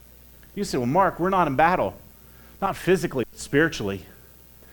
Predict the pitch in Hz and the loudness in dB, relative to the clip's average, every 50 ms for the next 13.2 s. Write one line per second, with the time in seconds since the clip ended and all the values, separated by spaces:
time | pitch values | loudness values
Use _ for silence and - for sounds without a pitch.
0 | - - - - - - - - - - - - - - 202 220 - 226 202 185 | -20 -20 -20 -20 -20 -20 -20 -20 -20 -20 -20 -18 -4 -4 -2 0 4 4 6 6
1 | 170 160 160 151 135 127 120 113 135 160 190 196 208 196 - - - 196 190 175 | 6 4 2 2 0 -2 -2 2 4 4 6 6 4 2 0 0 2 2 2 2
2 | - - 160 156 156 147 139 127 120 113 - - - - - - - - - - | 0 -2 -2 2 4 4 4 4 2 -2 -4 -14 -20 -20 -20 -20 -20 -20 -20 -20
3 | - - - - - - 117 107 113 123 151 - 127 113 170 170 170 170 156 139 | -20 -20 -20 -20 -18 -16 -14 -12 -10 -12 -12 -12 -2 2 4 4 6 4 4 2
4 | 139 131 135 139 139 135 135 123 117 110 104 - - - - - - - - - | 0 0 0 0 2 2 4 4 4 2 0 -4 -10 -18 -20 -20 -20 -20 -20 -20
5 | - - - - - - - - - - - - - - - - - - - - | -20 -20 -20 -20 -20 -20 -20 -20 -20 -20 -20 -20 -20 -20 -20 -20 -20 -20 -12 -2
6 | 147 165 156 156 190 - 123 160 165 165 160 151 160 170 180 175 175 156 139 127 | -2 0 2 2 2 4 4 4 4 4 4 6 6 6 8 6 6 4 2 0
7 | 117 117 117 - - - - 165 170 165 147 147 165 156 143 127 147 147 147 135 | -2 -8 -12 -14 -12 -2 0 2 2 2 2 0 0 0 2 4 4 4 6 4
8 | 120 104 92 85 - - - - - - - - - - - - - - - - | 2 0 -4 -8 -14 -20 -20 -20 -20 -20 -20 -20 -20 -20 -20 -20 -20 -20 -20 -20
9 | - - - - - - - - - - - - - - - - - - - - | -20 -20 -20 -20 -20 -20 -20 -20 -20 -20 -20 -20 -20 -20 -20 -20 -20 -20 -20 -6
10 | - 127 127 123 - 135 123 123 - 147 127 123 - - 110 90 92 - - - | -4 -4 -2 -2 -2 -4 -4 -2 -4 -4 -4 -4 -4 -8 -10 -12 -12 -16 -20 -20
11 | - - - - - - - - - - - - - - - - - - - - | -20 -20 -20 -20 -20 -20 -20 -20 -20 -20 -20 -20 -20 -20 -20 -20 -20 -14 -4 0
12 | 135 131 127 120 120 117 120 123 147 151 143 131 120 113 110 - - 104 92 - | 0 0 2 0 -2 0 2 4 4 4 4 2 0 -2 -4 -4 -6 -6 -6 -6
13 | - - 113 98 | -8 -8 -8 -8